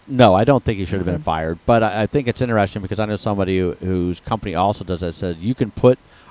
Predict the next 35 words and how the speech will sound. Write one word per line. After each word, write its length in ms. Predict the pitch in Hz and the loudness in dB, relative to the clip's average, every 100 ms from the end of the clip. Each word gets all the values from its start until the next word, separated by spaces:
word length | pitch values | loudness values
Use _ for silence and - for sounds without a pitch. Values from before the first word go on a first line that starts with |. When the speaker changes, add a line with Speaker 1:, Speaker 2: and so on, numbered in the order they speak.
| - | 2
Speaker 1:
our 80 | |
applications 640 | 113 110 113 117 107 113 104 | 2 2 -2 -4 -4 -4 -4
on 160 | 101 | -4
your 80 | 104 | -4
computer, 500 | 107 107 117 113 127 | -10 -8 -4 -2 -2
but 160 | 110 92 | 0 -2
realize 480 | 95 113 113 107 | 0 2 2 2
that 140 | 98 98 | 0 -4
if 160 | 101 | -4
you 80 | 98 | -4
do, 180 | 101 107 | 0 0
basically 540 | 101 101 - 92 101 | 0 -2 -4 -6 -2
we 120 | 92 85 | -2 -2
own 180 | 101 104 | -2 -4
your 100 | 98 | -6
computer, 400 | 98 - 104 107 | -10 -4 0 0
and 80 | |
if 120 | 101 95 | -2 -8
we 60 | |
find 260 | 90 98 95 | -8 -6 -6
anything, 320 | 98 - 95 | -8 -6 -8
you 100 | 95 90 | -8 -10
can 120 | 95 | -8
get 100 | 95 | -6
fired 300 | 127 156 165 | -2 -2 -2
for 220 | - 78 | -4 -4
it." 100 | 78 - - - - - | -6 -14 -20 -20 -20 4
Um, 220 | 123 117 | 8 8
so 180 | 110 131 | 8 6
you 140 | 120 | 8
need 160 | 120 185 | 6 4
to 60 | 190 | 2
be 80 | |
very 260 | 180 175 170 | 4 6 6
careful 720 | - - 170 196 - 90 85 | 2 2 4 6 4 2 2